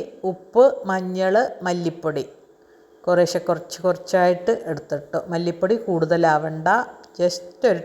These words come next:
ടേസ്റ്റിന് മാത്രം. പിന്നെ കറിവേപ്പില, ഈ കുരുമുളക്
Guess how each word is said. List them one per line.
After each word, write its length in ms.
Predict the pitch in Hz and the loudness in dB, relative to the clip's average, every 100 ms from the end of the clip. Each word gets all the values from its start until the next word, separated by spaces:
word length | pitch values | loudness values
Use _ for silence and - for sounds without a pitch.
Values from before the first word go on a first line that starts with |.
| - | -2
ടേസ്റ്റിന് 440 | 160 156 - 156 | -2 -2 -6 -6
മാത്രം. 560 | 151 147 147 175 202 247 - - - - - | -4 -4 -4 -2 -2 -2 -12 -20 -20 -20 -8
പിന്നെ 420 | 190 185 202 262 226 | -6 -2 2 4 4
കറിവേപ്പില, 760 | 175 170 175 170 185 196 254 - - - - _ _ _ - | 6 4 2 -2 0 2 2 -4 -14 -20 -20 _ _ _ -14
ഈ 140 | 170 185 | -10 -10
കുരുമുളക് 1000 | 185 202 190 202 196 196 226 277 - | -2 0 2 4 4 4 4 2 0